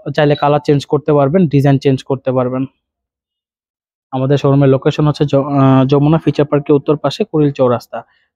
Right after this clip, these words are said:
ক ছাপ্পান্ন বাই তিন। আপনারা এই লোকেশনে আসলে আমাদের প্রোডাক্ট দেখে অর্ডার করতে পারবেন বা বাসায় বসে অর্ডার করতে পারবেন। ঢাকার মধ্যে এবং ঢাকার বাইরে ডেলিভারি নিতে পারবেন। ঢাকার মধ্যে ভ্যান অথবা পিকআপ,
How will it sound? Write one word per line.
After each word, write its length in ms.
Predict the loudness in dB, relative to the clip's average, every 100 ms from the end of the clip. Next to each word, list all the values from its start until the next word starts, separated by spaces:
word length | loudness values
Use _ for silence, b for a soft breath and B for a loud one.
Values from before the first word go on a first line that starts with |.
| _
ক 200 | -8 -8
ছাপ্পান্ন 420 | -6 -6 -4 -2 0
বাই 180 | -2
তিন। 200 | -2 -4
আপনারা 240 | -6 -2 0
এই 60 |
লোকেশনে 420 | 0 0 -2 0 0
আসলে 240 | 0 -2
আমাদের 240 | 0 0
প্রোডাক্ট 320 | -2 -2 -4 -4
দেখে 360 | -8 -2 0 0 -4
অর্ডার 160 | -6 -4
করতে 280 | -4 -2 -2
পারবেন 340 | 0 0 0
বা 280 | 0 0 -2 _ _ _ -6
বাসায় 300 | -4 0 0
বসে 180 | 2 0
অর্ডার 160 | -2
করতে 300 | -2 -2 0
পারবেন। 320 | 0 2 0 0
ঢাকার 360 | -2 0 0
মধ্যে 360 | 2 2 2 0
এবং 160 | 0
ঢাকার 260 | -2 -2 0
বাইরে 240 | 0 0
ডেলিভারি 360 | 2 2 2 2
নিতে 200 | 0 0
পারবেন। 280 | 0 0 -2
ঢাকার 300 | -6 -8 -4
মধ্যে 340 | -4 -2 -6 -6 _ _ _ _ _ -8
ভ্যান 260 | -4 -4
অথবা 460 | -2 -2 0 0 -2 _ _ _ _ -8
পিকআপ, 320 | -4 -2